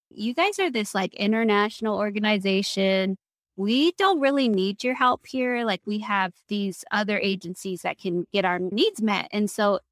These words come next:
you guys have access to the United Nations. You have access to a Washington office.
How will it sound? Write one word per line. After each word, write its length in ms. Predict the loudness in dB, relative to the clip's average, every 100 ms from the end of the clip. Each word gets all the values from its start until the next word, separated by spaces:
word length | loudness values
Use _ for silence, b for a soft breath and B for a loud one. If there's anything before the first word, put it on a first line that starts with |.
| _ -4
you 120 | 0
guys 220 | 0 0
have 140 | -2
access 340 | 0 -2 -6 -8
to 140 | -6
the 100 | -2
United 400 | 0 0 -2 0
Nations. 640 | 2 4 4 2 4 4 2
You 120 | -4
have 140 | -4
access 520 | -4 -6 -6 -8 -8 -10
to 500 | -4 0 2 2 0 -4 -4
a 140 | -2
Washington 640 | 2 2 2 -2 -2 0 2
office. 640 | 2 0 0 0 -2